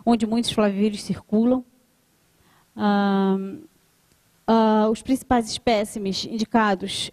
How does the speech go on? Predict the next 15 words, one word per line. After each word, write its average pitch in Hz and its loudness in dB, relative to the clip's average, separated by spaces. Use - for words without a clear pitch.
sangue, 208 0
soro 214 0
e 233 2
urina, 220 -2
onde 240 0
na 247 2
urina 226 0
se - -2
consegue, 226 0
por 247 2
um 254 -4
período 247 0
de 233 -10
tempo 240 -2
maior, 226 0